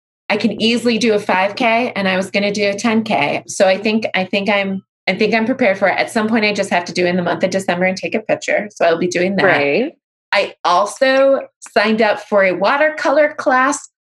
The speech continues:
Speaker 1: from a Spanish teacher. It is in Spanish with subtitles, and it's watercolors.
Speaker 2: <laughs>
Speaker 1: Because why
Speaker 2: Right.
Speaker 1: would I do that? I was like,
Speaker 2: Right.
Speaker 1: "Oh,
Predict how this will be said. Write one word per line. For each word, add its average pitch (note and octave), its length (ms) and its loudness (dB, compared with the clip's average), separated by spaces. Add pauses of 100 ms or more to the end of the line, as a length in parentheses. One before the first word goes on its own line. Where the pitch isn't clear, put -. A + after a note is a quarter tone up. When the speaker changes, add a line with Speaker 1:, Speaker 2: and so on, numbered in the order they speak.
Speaker 1:
from G#3 480 0 (220)
a G#3 100 0
Spanish G#3+ 840 -2
teacher. F3+ 680 0 (540)
It F#3+ 200 -2
is G3 240 0
in A3 120 2
Spanish G#3+ 500 -2
with G#3+ 120 -2
subtitles, G3 760 0
and A3+ 120 2
it's A#3 160 -2
watercolors. A#3+ 760 0
Speaker 2:
<laughs> - 140 -2 (400)
Speaker 1:
Because C#4 260 2 (180)
why F#3+ 120 4
Speaker 2:
Right. - 460 2
Speaker 1:
would - 80 -20 (160)
I F3+ 160 -10
do - 220 -2
that? - 300 -2 (1500)
I C4+ 80 4
was D4 140 2
like, D#4+ 120 2
Speaker 2:
Right. G3 220 4
Speaker 1:
"Oh, C5 200 -4